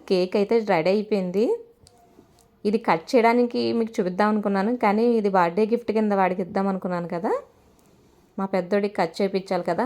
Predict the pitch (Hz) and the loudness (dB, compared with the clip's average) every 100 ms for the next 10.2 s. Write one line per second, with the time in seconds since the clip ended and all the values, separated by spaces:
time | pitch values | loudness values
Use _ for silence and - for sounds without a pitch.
0 | 254 196 196 196 196 165 - 208 - 180 | -2 -2 -2 -2 -2 -6 -4 -4 -2 -2
1 | 180 196 180 - 170 165 226 508 - _ | -2 -4 -2 -2 -2 0 -2 -4 -8 _
2 | _ - _ _ _ _ _ _ _ _ | _ -20 _ _ _ _ _ _ _ _
3 | _ _ - 196 214 226 170 180 240 208 | _ _ -4 -2 -2 -2 0 0 -2 -4
4 | - - 196 202 269 190 165 202 180 175 | -6 -4 -2 -2 -4 -4 -2 -2 -4 -6
5 | - 233 226 214 196 180 175 175 175 165 | -2 0 0 0 -4 -4 -6 -6 -4 -4
6 | 190 220 185 185 196 180 165 165 233 185 | -4 -4 -2 -2 -2 0 0 0 0 0
7 | 170 240 480 - _ _ _ _ _ _ | 0 0 -2 -6 _ _ _ _ _ _
8 | _ _ _ 202 196 - 262 247 220 214 | _ _ _ -4 -2 0 0 0 0 0
9 | 196 190 202 240 220 185 214 208 180 180 | 0 0 -2 -2 0 2 2 2 0 -2
10 | 180 180 | -4 0